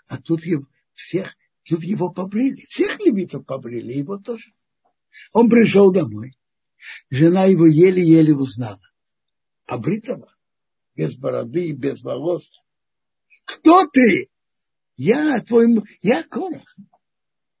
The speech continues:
«А кто это так вас сделал? Кто вас так побрил?» «Моше». «А как вы позволяете, чтобы с вами так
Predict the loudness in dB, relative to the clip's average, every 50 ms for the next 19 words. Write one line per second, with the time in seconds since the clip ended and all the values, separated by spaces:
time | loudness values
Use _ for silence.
0 | _ _ _ _ _ _ _ _ _ -2 -2 -2 0 2 4 4 6 6 4 2
1 | 2 0 0 0 2 4 4 4 4 0 0 2 2 4 4 2 2 2 0 -2
2 | -6 _ _ _ -20 -20 -20 -20 -6 2 4 4 6 6 4 2 4 2 2 0
3 | 0 0 2 2 4 6 8 8 8 8 6 2 0 -8 _ _ _ _ _ _
4 | _ _ _ _ _ _ _ -10 -8 -8 -8 -10 -10 -12 -12 _ _ _ _ _
5 | _ _ _ _ _ _ _ _ _ _ _ _ _ _ _ _ _ _ _ _
6 | _ _ _ _ _ _ _ _ _ _ _ _ _ _ _ _ _ _ _ _
7 | _ _ _ _ _ -20 -20 _ -12 -12 -12 -10 _ -10 -8 -6 -6 -6 -4 -4
8 | -2 -2 0 0 0 0 0 -2 -4 -4 -8 -8 -6 -4 -6 -4 -2 -4 -4 -4
9 | -4 -6 -8 -8 -10 -14 -16 _ -20 _ _ -8 -2 0 2 2 2 0 0 -2
10 | -6 -8 -8